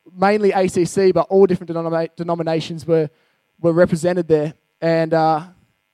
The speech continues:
and all these youth pastors, we went and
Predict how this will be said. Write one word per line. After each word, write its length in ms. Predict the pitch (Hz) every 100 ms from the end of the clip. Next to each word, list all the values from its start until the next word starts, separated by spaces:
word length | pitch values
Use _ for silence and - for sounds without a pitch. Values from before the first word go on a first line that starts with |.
| _ _ _ _ _ _ _
and 380 | 170 170 170 165 _ _ -
all 160 | 208
these 200 | 220 208
youth 160 | 196 208
pastors, 460 | 220 196 185 180 165
we 160 | 190
went 160 | 190 196
and 180 | 185